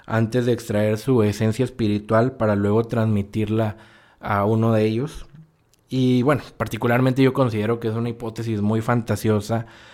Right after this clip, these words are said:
pero como siempre les he dicho, nunca hay que descartar nada, y menos cuando viene de gente que se dedica a esto, que se dedica a estudiar, a, a, a, a investigar este tipo de temas. Así que, eh, podría, podría ser una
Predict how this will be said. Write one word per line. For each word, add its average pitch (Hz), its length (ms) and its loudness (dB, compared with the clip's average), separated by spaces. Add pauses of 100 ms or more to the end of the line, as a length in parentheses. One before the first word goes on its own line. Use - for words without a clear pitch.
(120)
pero 110 220 2
como 110 220 2
siempre 117 300 2
les 107 240 2
he 107 60 2
dicho, 113 320 2
nunca 131 400 4
hay 117 120 -2
que 120 180 -2
descartar 104 500 -2
nada, 107 260 2
y 123 60 4
menos 117 440 4 (440)
cuando 110 280 4
viene 107 220 2
de 127 60 2
gente 113 260 -2
que 123 120 0
se 110 80 0
dedica 107 340 0
a - 60 2
esto, 110 240 0
que 110 80 2
se 101 80 2
dedica 101 340 2
a - 40 2
estudiar, 113 580 2
a, 101 360 -4 (340)
a, - 160 -8
a, 104 680 -6
a 104 60 -2
investigar 107 760 0
este 110 240 -2
tipo 113 300 -4
de 107 60 -2
temas. 110 500 -4 (480)
Así 104 200 -14
que, 107 420 -4 (600)
eh, 101 220 -8 (200)
podría, 113 720 2
podría 117 520 4
ser 117 200 0
una 120 600 0